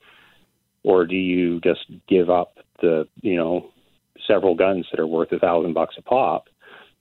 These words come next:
because of, uh, the decision of municipal politicians? So it's, uh, it's a really, to me, it, it's a really, uh, difficult part of the proposal because there's no details as to what restrict means and what the range of options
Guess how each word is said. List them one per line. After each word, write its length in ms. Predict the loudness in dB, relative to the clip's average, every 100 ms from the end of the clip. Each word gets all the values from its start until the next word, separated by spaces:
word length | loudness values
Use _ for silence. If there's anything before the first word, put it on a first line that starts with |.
| -20 -2
because 500 | -2 0 2 2 -2 -2
of, 300 | 0 2 2
uh, 340 | 2 2 -2 -8 _ _
the 80 | -2
decision 500 | 0 0 0 0 -4
of 80 | -4 -6
municipal 520 | -2 -2 0 -4 -2
politicians? 560 | -4 0 0 0 -4 -14 -16 -2
So 240 | 2 4
it's, 220 | 4 2 0
uh, 220 | 2 0 -6 _ _ _ _ _ -10
it's 140 | -2
a 60 | 4
really, 440 | 6 6 4 0 -6 _ _ _ -2
to 80 | 2
me, 240 | 4 4
it, 120 | 2
it's 240 | -2 -2 0
a 60 |
really, 520 | 2 4 4 4 4 2
uh, 300 | 2 0 -2 -8 -20 -20 -20 -20 -20 _ _ -20 -20 -10 0
difficult 480 | 0 2 2 0
part 240 | 2 2 2
of 60 |
the 80 | 0
proposal 540 | -2 0 4 4 2 -2
because 320 | -2 0 0
there's 160 | 0 -2
no 200 | 0 0
details 480 | 2 -2 0 0 2
as 120 | -2 -2
to 80 | -2
what 260 | 0 0
restrict 520 | -2 -2 -2 -2 -2
means 380 | 0 2 0 -2
and 100 | -4
what 200 | -2 -2 0
the 60 |
range 460 | -2 2 4 6 4
of 100 | 4
options 580 | 2 0 -4 -8 -8